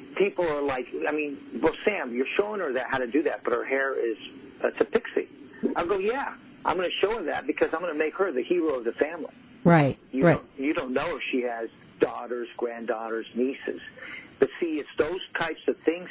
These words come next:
Speaker 1: Patty, that create a different vibe in the salon. It creates a different character in the salon. People, clients will go, "What's that guy over there doing?" "Oh, that's
Speaker 2: Right.
Speaker 1: crazy Sam. He's playing with his dolls. He's showing a client how to do a couple." But, "Well, that's so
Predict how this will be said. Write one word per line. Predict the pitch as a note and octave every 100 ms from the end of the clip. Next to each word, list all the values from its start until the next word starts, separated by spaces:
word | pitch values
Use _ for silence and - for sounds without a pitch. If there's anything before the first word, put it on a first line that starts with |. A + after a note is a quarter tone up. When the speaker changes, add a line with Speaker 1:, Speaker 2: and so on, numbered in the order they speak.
| -
Speaker 1:
Patty, | A2+ G2+ A2+ G#2+
that | A2 -
create | - C#3 A#2+
a |
different | A2+ C#3 - A#2+ G#2+
vibe | A#2 C#3 D3
in | B2
the | G#2+ -
salon. | A#2 G#2 F2 - -
It | - B2
creates | - C3+ A#2+
a | A#2
different | B2+ - G#2
character | - C#3 D3 -
in | G#2+
the | G2+ -
salon. | A2+ F#2+ - - - - -
People, | - D4+ - B2+ A#2+ -
clients | D#3+ D#3+ -
will | B2+
go, | B2+
"What's | A#2+ C4
that | F4+ F#4+
guy | F4 E4+
over | D#4 C#3+
there | B2
doing?" | A2 A2+ G#2 -
"Oh, |
that's | A3 -
Speaker 2:
Right. | A3+
Speaker 1:
crazy | - - - - -
Sam. | B2 - A2
He's | C3+ -
playing | - C3 C3
with | B2
his | B2 -
dolls. | A2 G#2 G#2+ -
He's | A#2+ -
showing | A2 A2+ A2
a | -
client | - A2 G#2+
how | G#2 G#2+
to | G#2 - - - -
do | A#2+
a |
couple." | A2+ A2+ - A2
But, | - -
"Well, | D3+
that's | G3 G#3 - -
so | G#3